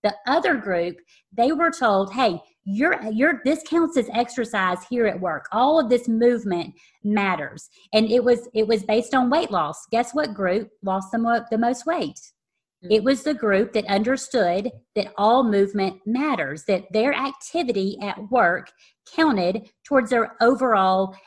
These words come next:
Speaker 1: activity throughout the day. Every, and they were kind of encouraged to keep it going outside of work. So you see how important, like,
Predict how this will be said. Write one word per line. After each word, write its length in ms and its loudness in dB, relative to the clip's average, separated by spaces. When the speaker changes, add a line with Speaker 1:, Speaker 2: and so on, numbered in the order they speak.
Speaker 1:
activity 960 -4
throughout 400 0
the 100 -4
day. 460 -8
Every, 420 2
and 140 2
they 100 4
were 120 4
kind 240 0
of 100 0
encouraged 680 0
to 80 -2
keep 320 -4
it 160 -2
going 560 0
outside 920 -6
of 140 -8
work. 320 -8
So 100 -4
you 160 2
see 280 -4
how 240 -2
important, 640 -2
like, 200 -6